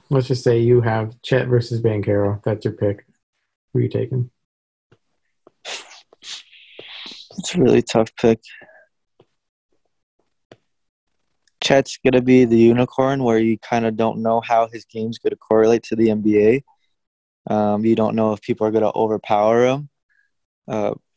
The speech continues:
Speaker 2: or you don't know if he's gonna gain muscle like Giannis did and stuff like that. 'Cause if he gains muscle, he could be kind of unstoppable.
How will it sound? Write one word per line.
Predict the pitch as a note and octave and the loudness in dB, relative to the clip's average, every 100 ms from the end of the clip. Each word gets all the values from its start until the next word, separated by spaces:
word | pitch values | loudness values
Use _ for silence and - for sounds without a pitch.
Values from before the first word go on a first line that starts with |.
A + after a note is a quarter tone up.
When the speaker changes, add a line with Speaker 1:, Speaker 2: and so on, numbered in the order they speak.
| - | -4
Speaker 2:
or | A#2+ A#2 | 2 2
you | A2+ | 2
don't | A2+ A2 A2+ | 0 0 0
know | A2 | -2
if | G#2+ | -2
he's | - G#2+ | -4 -4
gonna | - G#2 G2+ - _ | 0 2 0 -2 _
gain | G#2+ A2 G#2 | -2 0 2
muscle | G#2 G#2+ - G#2 | 0 -2 -4 -4
like | F#2+ G2 - - - _ _ _ _ _ _ _ - | -2 -2 -4 -12 -20 _ _ _ _ _ _ _ 0
Giannis | G2+ G2+ G2+ - | 2 2 -2 -4
did | G2+ G2 | -2 -2
and | G2 | -4
stuff | - G2+ | -4 -4
like | G2+ F#2 | -4 -2
that. | G#2 - | -2 -4
'Cause | - | -8
if | G2+ | -4
he | A#2+ | -2
gains | A#2+ A#2 G2+ | 0 0 0
muscle, | A2 A2 G#2+ | 0 0 0
he | G#2+ | -4
could | - G#2+ | -2 -2
be | G#2+ | -2
kind | - G#2+ | -2 -2
of | G2+ | -2
unstoppable. | F#2+ F2+ G2+ F#2+ - G3+ B2 | -4 -4 -2 -2 -2 -4 -4